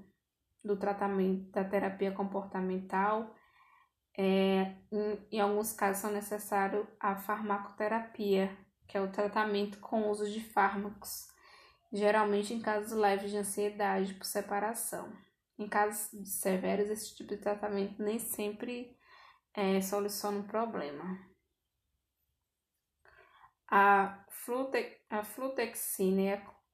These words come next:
clomipramina são os fármacos que mais demonstraram ser eficazes e seguros durante o tratamento prolongado. E os efeitos colaterais da flutexina foram anorexia, perda de peso e letargia ou depressão.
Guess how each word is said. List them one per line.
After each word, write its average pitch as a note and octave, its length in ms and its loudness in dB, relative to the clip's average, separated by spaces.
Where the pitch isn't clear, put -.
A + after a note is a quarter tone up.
clomipramina G#3 1200 4
são G#3 240 -2
os A3+ 140 -6
fármacos G3+ 440 -2
que - 160 -6
mais G#3 300 2
demonstraram A3+ 600 2
ser G3+ 200 -2
eficazes G3+ 640 -2
e - 40 -8
seguros G#3 640 -2
durante A3 400 2
o - 40 -16
tratamento A3 680 -2
prolongado. G#3+ 880 -4
E A3 100 2
os A3+ 120 0
efeitos G#3+ 400 0
colaterais G3+ 840 0
da G#3 160 2
flutexina A3 1300 -2
foram F#3+ 220 2
anorexia, G#3 800 2
perda G3 340 2
de G#3 140 -4
peso G3+ 480 2
e G3+ 60 2
letargia G3+ 720 0
ou G3+ 60 2
depressão. G#3 840 -2